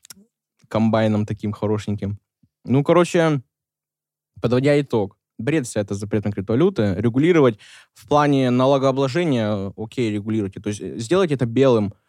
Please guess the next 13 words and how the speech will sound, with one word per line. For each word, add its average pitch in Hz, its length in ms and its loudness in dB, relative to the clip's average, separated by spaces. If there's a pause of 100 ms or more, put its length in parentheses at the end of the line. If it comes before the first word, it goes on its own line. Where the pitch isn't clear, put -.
(180)
чтобы 120 280 -4
это 127 120 0
можно 135 240 2
делать 147 260 2
было 123 200 -2
хотя 143 200 -6
бы 120 100 -2
легально. 113 500 0
То 101 60 -10
есть, 101 140 -8
если 135 180 -6
вы 143 120 0
это 131 140 -4